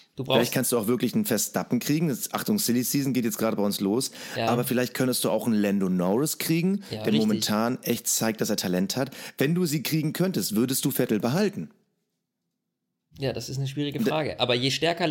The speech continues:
Speaker 1: also ganz ehrlich, je stärker Leclerc wird und je solider der ist, und das haben wir jetzt bei den letzten Rennen gesehen, dass der das kann, ähm, warum, äh, eine horrende Summe für Sebastian Vettel ausgeben? Also, gebe ich dir recht?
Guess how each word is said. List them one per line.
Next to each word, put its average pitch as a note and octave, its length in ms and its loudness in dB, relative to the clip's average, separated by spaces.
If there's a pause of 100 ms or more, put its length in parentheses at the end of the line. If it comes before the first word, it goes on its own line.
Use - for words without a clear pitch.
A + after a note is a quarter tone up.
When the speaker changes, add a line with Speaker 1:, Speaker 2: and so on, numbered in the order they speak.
(100)
Speaker 1:
also B2 260 0 (240)
ganz G3+ 240 0
ehrlich, D3+ 280 -2
je B2 180 -2
stärker F#3+ 440 0
Leclerc D3+ 460 0
wird D#3 200 0
und B2+ 160 -4
je C#3 80 0
solider C3+ 380 2
der A2 180 0
ist, G#2+ 180 -4
und - 80 -8
das B2 140 -6
haben D#3+ 100 -6
wir D3+ 60 -2
jetzt C#3+ 180 -2
bei C3 80 -4
den B2+ 80 -4
letzten D3+ 240 -4
Rennen C#3+ 180 -4
gesehen, C3+ 300 -2
dass B2 140 -2
der A#2+ 100 -6
das A2 160 -6
kann, A#2+ 360 -8 (720)
ähm, A#2+ 420 0 (300)
warum, D3 680 -2
äh, B2+ 480 2 (120)
eine B2 160 -2
horrende C#3+ 640 2
Summe D3+ 440 0
für C#3+ 140 -8
Sebastian C#3 380 -6
Vettel E3+ 220 -6
ausgeben? A#2 480 -6 (120)
Also, A#2+ 400 -8 (100)
gebe B2 140 -10
ich B2+ 60 -12
dir C3+ 100 -4
recht? D3 300 -6